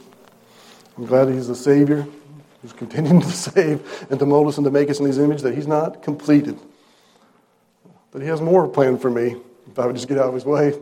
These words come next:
and listen and obey. He does it all for our good, for his glory,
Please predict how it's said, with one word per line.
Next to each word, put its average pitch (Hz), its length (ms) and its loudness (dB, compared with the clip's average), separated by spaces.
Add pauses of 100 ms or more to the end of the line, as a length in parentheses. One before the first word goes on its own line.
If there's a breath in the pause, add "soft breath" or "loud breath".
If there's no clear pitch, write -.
and 120 100 -12
listen 143 260 -2
and 127 120 0
obey. 147 420 4 (840)
He 123 80 -8
does 139 180 2
it 127 60 0
all 131 160 4
for 120 160 -2
our 120 120 4
good, 113 380 -6 (460)
for 101 100 -12
his 127 200 0
glory, 90 440 -6